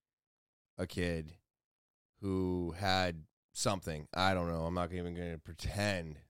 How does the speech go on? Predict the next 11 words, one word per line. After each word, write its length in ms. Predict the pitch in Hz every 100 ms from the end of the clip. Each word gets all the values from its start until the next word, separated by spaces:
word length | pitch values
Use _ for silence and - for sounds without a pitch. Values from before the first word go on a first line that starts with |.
| -
like 180 | 82
I 100 | 82
know 200 | 85 87
what 120 | 82 80
I'm 120 | 80
talking 400 | 85 78 - 78
about, 300 | 76 73 - _ -
but 240 | 90 80 - _ _ _ _ _ _ _ _ _ _ _ _
just 360 | 117 110 - - _ _ _ _ _ _ _ _ _ -
yelling, 480 | 98 107 110 107
screaming, 840 | 107 - - 101 101 98 98 92 92